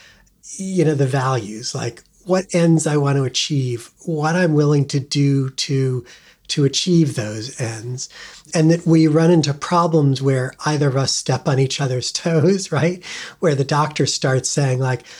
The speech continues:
"Oh, well, you really want to, you know, end up like this," or the patient starts saying, you know, "This is the medication I should be taking." Um, is that part of these discussions?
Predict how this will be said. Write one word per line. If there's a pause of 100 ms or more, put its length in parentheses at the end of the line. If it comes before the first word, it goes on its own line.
(200)
"Oh,
well,
you
really
want
to, (100)
you
know,
end
up
like
this," (500)
or
the
patient
starts
saying, (100)
you
know, (500)
"This
is
the
medication
I
should
be
taking." (460)
Um, (160)
is
that
part
of
these
discussions?